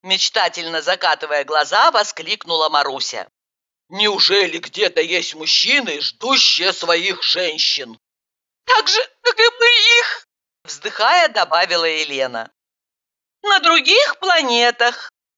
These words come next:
в тон им воскликнула я, и воцарилось романтическое молчание.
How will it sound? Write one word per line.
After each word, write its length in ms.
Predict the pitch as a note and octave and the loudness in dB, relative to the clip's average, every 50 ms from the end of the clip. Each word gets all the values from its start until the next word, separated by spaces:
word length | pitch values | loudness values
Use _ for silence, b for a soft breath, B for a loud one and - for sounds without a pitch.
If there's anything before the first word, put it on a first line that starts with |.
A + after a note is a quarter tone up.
| _ _ | _ _
в 140 | _ - - | _ -14 -6
тон 300 | - B3 A3+ G#3 F#3+ F#3 | 0 2 2 2 2 0
им 280 | - - A3 F#3+ F3 E3+ | -4 -4 -2 -2 0 0
воскликнула 760 | D#3 E3+ F3+ - - - F#3+ E3+ D3 - C#3+ D3 C#3+ C#3 C#3 | 0 -2 -2 -2 -6 -8 -6 -6 -8 -8 -6 -4 0 0 0
я, 380 | D3 D3+ G#3 B3 E4+ F4+ F4 - - | 0 0 0 2 2 0 0 -4 -6
и 80 | F3+ | -4
воцарилось 800 | D#3+ D3 - - E3 D3 C#3+ D#3+ A#3 C#4+ D4+ C4+ C4+ C4 - A#3+ | -4 -4 -4 -2 -2 -2 -2 -2 -4 -4 -2 -2 -2 -4 -6 -6
романтическое 1040 | F3+ D3 C#3 C3+ B2+ B2 B2 - - G#3 G#3+ - - G#3 - - - - F#3+ F#3 F3 | -4 -2 -2 -2 -2 -4 -6 -10 -10 -8 -8 -8 -8 -10 -10 -10 -6 -2 0 0 0
молчание. 1000 | E3+ D#3+ D#3+ F3+ - - - - B2 A2+ A#2 A2+ A2 A2 G#2+ G#2 G2+ G#2+ A#2 | 2 2 0 0 -2 -4 -6 -2 -2 -2 -2 -2 -6 -12 -14 -14 -14 -16 -16